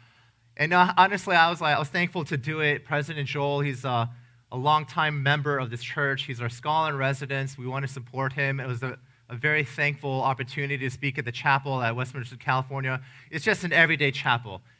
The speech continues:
They do it all the time. In some ways, it's just giving a gospel message and is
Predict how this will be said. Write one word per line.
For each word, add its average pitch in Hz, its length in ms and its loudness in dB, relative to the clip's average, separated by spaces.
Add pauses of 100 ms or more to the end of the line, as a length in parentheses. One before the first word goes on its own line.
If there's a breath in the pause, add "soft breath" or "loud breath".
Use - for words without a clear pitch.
(120 soft breath)
They 143 100 4
do 185 220 2
it 190 80 2
all 156 200 4
the 147 120 -2
time. 120 440 -2 (300 soft breath)
In 135 80 -6
some 190 300 0
ways, 170 280 2
it's 135 120 -4
just 147 240 -6
giving 165 240 0
a 131 100 2
gospel 147 400 2
message 139 480 -2
and 123 100 -4
is 120 220 -4